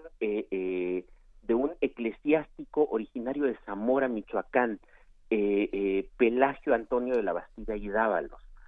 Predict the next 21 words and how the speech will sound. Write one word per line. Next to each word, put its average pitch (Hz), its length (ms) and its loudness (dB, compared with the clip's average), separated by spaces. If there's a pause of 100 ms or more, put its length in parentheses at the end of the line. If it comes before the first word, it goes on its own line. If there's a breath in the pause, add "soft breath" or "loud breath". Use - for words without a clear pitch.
(340 soft breath)
Este 147 260 4
Pelagio 160 560 2
Antonio 143 300 -2
de 135 80 0
la 113 80 2
Bastida 123 340 -4
y 127 60 4
Dávalos, 120 500 2 (200)
eh, 101 280 0
eh, 95 300 -2
un, 113 240 -4
un 113 180 0
hombre 107 220 0
muy 123 200 4
poderoso 110 760 2 (400 soft breath)
que 95 260 4
además 95 400 -2
había 107 200 -2
colaborado 95 920 2
en, 80 180 -8 (320)
en, 73 220 -8